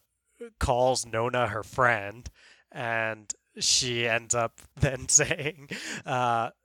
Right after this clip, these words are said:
in her internal monologue, the idea that someone might count her as a friend without her knowledge or agreement suddenly complicated things. <laughs>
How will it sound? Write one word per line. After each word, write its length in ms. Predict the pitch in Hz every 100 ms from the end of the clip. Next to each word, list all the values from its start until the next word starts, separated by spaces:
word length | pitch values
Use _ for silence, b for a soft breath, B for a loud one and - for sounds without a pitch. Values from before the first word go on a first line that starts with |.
| - - _
in 120 | 160 131
her 120 | 127
internal 280 | 127 123 117
monologue, 380 | 113 120 120
the 100 | 123
idea 280 | 117 123 131
that 160 | 131 -
someone 300 | 123 120 107
might 220 | 110 127 -
count 300 | 120 131 123
her 120 | 123
as 140 | 117
a 80 | 110
friend 380 | - 110 110 113
without 280 | 117 113 110
her 100 | 110
knowledge 420 | 110 104 120 123
or 80 | 110
agreement 480 | 104 113 120 123 -
suddenly 340 | 123 110 110
complicated 760 | - 113 113 135 139 131 139 -
things. 440 | 151 151 165
<laughs> 60 | -